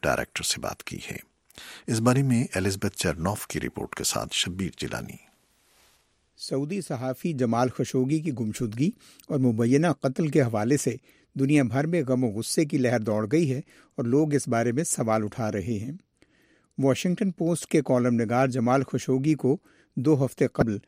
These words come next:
Speaker 2: استنبول میں سعودی قونصل خانے کے اندر جاتے ہوئے دیکھا گیا تھا، تاہم وہ باہر آتے دکھائی نہیں دیے۔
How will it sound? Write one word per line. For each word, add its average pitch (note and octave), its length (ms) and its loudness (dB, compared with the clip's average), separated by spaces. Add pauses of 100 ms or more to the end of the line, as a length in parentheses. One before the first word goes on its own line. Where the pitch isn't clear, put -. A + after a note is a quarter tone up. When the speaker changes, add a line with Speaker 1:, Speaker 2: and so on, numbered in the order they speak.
(240)
Speaker 2:
استنبول C#3 560 2
میں E3+ 160 -2
سعودی C3 360 0
قونصل B2+ 340 -2
خانے B2 340 0
کے C3+ 140 0
اندر A#2+ 200 0
جاتے A2+ 360 0
ہوئے C3 180 2
دیکھا A2+ 320 -2
گیا A2+ 220 0
تھا، C#3+ 200 0 (440)
تاہم C#3 300 2
وہ C#3 80 4
باہر A#2+ 360 -2
آتے B2+ 300 0
دکھائی B2 400 0 (120)
نہیں C3 340 4
دیے۔ A2 220 -2